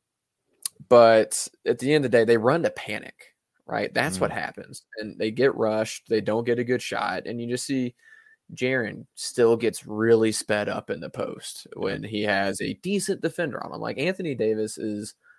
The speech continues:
Speaker 1: obviously long, big, strong guy. Jaren can score on Anthony Davis if he takes his time.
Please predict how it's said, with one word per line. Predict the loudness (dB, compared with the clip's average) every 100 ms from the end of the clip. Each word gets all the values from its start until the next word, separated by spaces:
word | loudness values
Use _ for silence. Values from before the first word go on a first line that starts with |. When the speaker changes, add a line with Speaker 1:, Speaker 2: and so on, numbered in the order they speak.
| _ -2
Speaker 1:
obviously | 0 0 -2 -2 -2 -4 -6 -12 _ _ _ _ _ -8
long, | 0 4 4 4 2 -2 -10 _
big, | -2 0 2 0 -2
strong | -4 -2 0 0 -2 -4
guy. | -2 -2 -2 -6 -10 _ _ _ -12
Jaren | -6 -4 -4 -4
can | -6
score | -4 -4 -4
on | -6
Anthony | -10 -12 -14 -12
Davis | -10 -6 -6 -4
if | -6
he | -6
takes | -4 -4 -6
his | -8
time. | -8 -6 -6